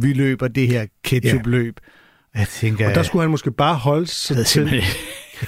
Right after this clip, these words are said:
Speaker 1: ikke.
Speaker 2: <laughs> der skulle han bare holde sig til måske bare at fortælle sin egen historie. Han behøver ikke at, at sige, at vi alle sammen har det sådan. Jeg
Speaker 1: Nej.
Speaker 2: spiser for eksempel slet ikke ketchup.
Speaker 1: Nej,
Speaker 2: Så,
Speaker 1: jamen, det
Speaker 2: så
Speaker 1: gør
Speaker 2: det
Speaker 1: jeg. Jeg
Speaker 2: har
Speaker 1: elsker ketchup mere end de
Speaker 2: Ja.
Speaker 1: fleste, og for mig lyder det her sådan lidt, "Nå ja, man går lige op og spørger, man gør." Altså.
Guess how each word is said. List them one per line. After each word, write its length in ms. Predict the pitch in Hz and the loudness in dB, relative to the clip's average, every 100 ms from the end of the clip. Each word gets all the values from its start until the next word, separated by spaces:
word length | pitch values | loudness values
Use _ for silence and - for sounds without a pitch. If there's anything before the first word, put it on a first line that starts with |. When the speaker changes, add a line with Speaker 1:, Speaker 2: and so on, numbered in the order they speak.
| - | -2
Speaker 1:
ikke. 60 | |
Speaker 2:
<laughs> 40 | 143 | -2
der 20 | |
skulle 180 | - 160 | 2 0
han 100 | 131 | 0
bare 160 | 139 | 2
holde 160 | 135 147 | 2 0
sig 100 | 151 | -2
til 140 | - 120 | -2 -2
måske 220 | 113 107 | -2 -2
bare 140 | 113 | 0
at 60 | 113 | 0
fortælle 260 | 123 135 | 0 -2
sin 120 | 113 113 | 0 0
egen 140 | 123 | 0
historie. 280 | 127 139 113 | 0 0 2
Han 100 | 113 | 2
behøver 340 | 113 156 139 | 2 0 0
ikke 160 | 120 139 | 0 0
at, 100 | 139 131 | -2 -2
at 100 | 113 | -4
sige, 260 | - 131 127 | -2 0 0
at 80 | |
vi 100 | 120 | 0
alle 240 | 113 110 156 | -2 0 0
sammen 400 | - 123 101 101 | 0 -2 -2 -2
har 160 | 113 | -2
det 100 | 98 | -2
sådan. 220 | 95 104 - - | -2 -2 -2 -2
Jeg 80 | - | 0
Speaker 1:
Nej. 120 | 110 | 2
Speaker 2:
spiser 180 | 160 117 | 0 -2
for 100 | 101 | -4
eksempel 220 | 95 95 | -4 -4
slet 100 | 110 | -2
ikke 100 | 98 | -2
ketchup. 300 | - 127 127 - - - | -2 -2 -4 -10 -20 -4
Speaker 1:
Nej, 180 | 113 110 | -2 -2
Speaker 2:
Så, 120 | - 120 | -2 -2
Speaker 1:
jamen, 100 | 107 | 0
det 60 | |
Speaker 2:
så 40 | 120 | 2
Speaker 1:
gør 80 | 120 | 2
Speaker 2:
det 60 | |
Speaker 1:
jeg. 120 | 165 | 2
Jeg 100 | 147 | 4
Speaker 2:
har 60 | 123 | 2
Speaker 1:
elsker 260 | 98 - 180 | 2 0 -2
ketchup 320 | 151 151 131 | -2 -2 0
mere 100 | 147 | 0
end 80 | 135 | 0
de 60 | |
Speaker 2:
Ja. 60 | 120 | 2
Speaker 1:
fleste, 380 | 180 170 - - | 0 0 -4 -4
og 120 | 113 | -2
for 80 | 127 | 2
mig 220 | 139 165 | 2 2
lyder 180 | 147 131 | 2 2
det 100 | 139 | 2
her 180 | 139 | 0
sådan 140 | 123 127 | 0 0
lidt, 200 | 117 - _ - | -2 -6 _ -10
"Nå 80 | 120 | -4
ja, 140 | 107 - - _ - 156 - - | -4 -6 -20 _ -14 -14 -16 -16
man 120 | 92 | -14
går 120 | 101 98 | -10 -8
lige 180 | 113 | -2
op 60 | 143 | -2
og 60 | - | -2
spørger, 180 | 135 | -2
man 100 | 127 | -2
gør." 60 | 113 | -2
Altså. 260 | - 117 | -8 -10